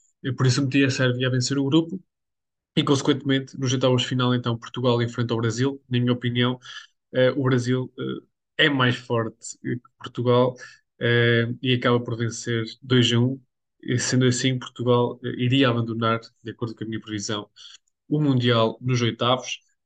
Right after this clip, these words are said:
Os outros confrontos, os, a Holanda, eh, venceu por dois a zero os Estados Unidos, a Argentina vence, vence dois a um a Dinamarca, a Inglaterra perde com o Senegal, ou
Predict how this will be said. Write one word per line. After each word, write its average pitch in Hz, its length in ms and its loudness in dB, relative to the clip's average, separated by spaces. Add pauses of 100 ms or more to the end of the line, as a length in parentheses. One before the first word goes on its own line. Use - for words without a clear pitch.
Os 127 140 -4
outros 127 160 0
confrontos, 120 640 -2
os, 120 160 -4
a 131 100 -4
Holanda, 123 580 2
eh, 123 280 -6
venceu 127 680 0 (180)
por 117 160 -4
dois 120 200 0
a 120 60 2
zero 117 200 0
os 104 60 -6
Estados 113 260 -6
Unidos, 160 420 -2
a 117 60 0
Argentina 120 500 -2
vence, 117 440 -6
vence 120 520 -2
dois 120 240 -2
a 127 60 0
um 113 180 -2
a 110 100 -4
Dinamarca, 143 520 0
a - 20 -10
Inglaterra 117 720 -2 (380)
perde 127 300 4
com - 100 -8
o 120 40 0
Senegal, 127 500 2
ou - 100 -20